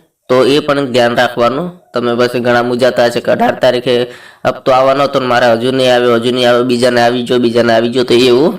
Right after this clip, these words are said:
નથી. બસ પ્રોબ્લેમ એ જ હોય કે કદાચ તમારે કંઈક ભૂલ હોય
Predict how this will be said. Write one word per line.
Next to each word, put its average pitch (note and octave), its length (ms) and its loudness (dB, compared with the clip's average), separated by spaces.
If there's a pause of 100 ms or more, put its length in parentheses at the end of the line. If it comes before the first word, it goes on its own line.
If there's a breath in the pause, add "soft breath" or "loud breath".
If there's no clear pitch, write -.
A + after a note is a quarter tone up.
નથી. B2 540 -2 (400 loud breath)
બસ D#3 380 0
પ્રોબ્લેમ C#3+ 500 0
એ D3 260 0
જ C3+ 80 0
હોય C#3+ 200 2
કે B2+ 120 -2
કદાચ B2+ 260 0
તમારે B2 300 0
કંઈક A#2+ 280 -4
ભૂલ B2+ 340 2
હોય C#3 280 2